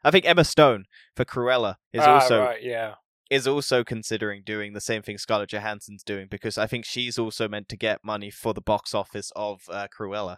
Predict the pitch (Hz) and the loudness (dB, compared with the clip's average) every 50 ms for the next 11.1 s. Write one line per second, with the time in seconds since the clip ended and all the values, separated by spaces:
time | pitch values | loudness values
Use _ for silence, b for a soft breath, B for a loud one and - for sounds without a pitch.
0 | - _ _ 104 104 101 101 101 - 110 104 104 78 101 104 101 - - 101 98 | -16 _ _ -12 -10 -10 -10 -10 -10 -10 -10 -12 -12 -12 -12 -12 -10 -12 -12 -12
1 | - 104 95 - 101 95 - 107 101 98 - - - - _ - - - 104 101 | -12 -14 -16 -16 -18 -12 -8 -6 -6 -6 -8 -10 -16 -20 _ -20 -16 -14 -14 -12
2 | 98 107 101 90 - 101 104 101 95 101 98 - 104 92 - - 104 104 98 85 | -10 -10 -10 -8 -8 -8 -10 -8 -10 -12 -12 -10 -12 -12 -10 -10 -10 -10 -10 -12
3 | 82 _ _ _ - - - 190 196 190 185 196 214 240 220 - - _ 147 147 | -16 _ _ _ -6 0 2 4 6 6 6 6 6 4 2 -2 -6 _ 4 4
4 | 147 143 131 - 151 156 165 156 - - 156 151 156 156 - 139 131 135 135 135 | 4 4 4 4 4 4 4 0 2 4 6 6 6 2 -4 -12 -16 -14 -12 -10
5 | 131 131 127 123 120 - - 127 127 120 - - 123 - 123 113 - 117 104 - | -8 -8 -6 -6 -6 -6 -6 -6 -6 -6 -8 -8 -6 -6 -6 -4 -6 -8 -6 -4
6 | - 117 107 - 139 110 123 143 151 180 - _ _ _ - 156 151 151 170 202 | -4 -4 -4 -4 -8 -8 -4 -4 -4 -4 -4 _ _ _ -2 -2 2 4 2 2
7 | - - - - _ _ _ - - - 180 214 208 202 147 135 131 113 - - | 2 -2 -8 -10 _ _ _ -4 0 2 4 4 4 4 2 0 -2 -4 -12 -18
8 | - _ _ - 147 190 208 147 143 - 269 117 120 127 127 131 120 120 120 - | -20 _ _ 4 6 8 8 6 4 2 2 2 4 4 4 4 4 2 0 -2
9 | 113 113 113 117 120 - - 131 135 131 - - b b b b b b b b | -2 0 0 2 2 2 0 -2 -2 -4 -8 -14 b b b b b b b b
10 | - 143 262 196 131 107 - 127 131 135 147 147 143 147 143 - - - - - | 10 12 12 12 10 8 6 4 4 4 6 6 6 6 4 2 -2 -8 -10 -10
11 | - | -10